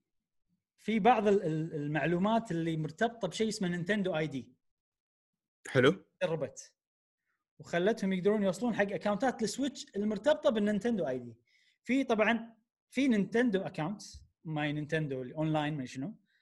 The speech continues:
Speaker 1: هذا مال سويتش، هذا بروح. وفي شيء اسمه نينتندو آي دي، هذا الأكاونت سيستم مال نينتندو القديم، أيام ال ثري دي إس وأيام الويو.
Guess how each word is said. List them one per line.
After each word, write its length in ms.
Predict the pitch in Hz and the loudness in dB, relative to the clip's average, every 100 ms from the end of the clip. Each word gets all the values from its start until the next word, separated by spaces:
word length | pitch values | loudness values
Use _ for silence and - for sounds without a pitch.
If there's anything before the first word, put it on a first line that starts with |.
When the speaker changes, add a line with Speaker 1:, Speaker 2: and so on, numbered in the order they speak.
| _ | _
Speaker 1:
هذا 160 | 175 175 | 0 2
مال 200 | 165 156 | 0 -2
سويتش، 400 | 139 - - - | -8 -14 -18 -10
هذا 140 | 147 143 | -6 -4
بروح. 360 | 131 - - _ _ _ _ _ | -6 -10 -18 _ _ _ _ _
وفي 140 | 156 247 | -6 -4
شيء 140 | 294 | -2
اسمه 160 | 254 233 | 0 0
نينتندو 380 | 214 262 226 196 | 2 2 4 4
آي 120 | 202 | 2
دي، 340 | 226 277 262 175 | 2 -2 -4 -2
هذا 360 | 208 202 240 | 2 2 0
الأكاونت 540 | - 185 180 170 240 226 | -4 -14 -10 -2 -2 -2
سيستم 340 | - - 185 | -8 -4 0
مال 200 | 190 180 | 0 -2
نينتندو 340 | 170 240 202 | -2 -2 -2
القديم، 500 | 175 160 180 143 107 _ _ _ _ _ _ _ | 0 -2 0 -4 -6 _ _ _ _ _ _ _
أيام 540 | 143 170 196 220 - - | 0 2 2 0 -6 -8
ال 360 | 143 147 170 - _ _ | -6 -6 -8 -12 _ _
ثري 120 | 190 | 0
دي 300 | 185 196 165 | 2 2 2
إس 160 | 208 - | -2 0
وأيام 300 | 156 170 156 | 0 0 0
الويو. 440 | 151 147 123 110 | -2 -4 -6 -10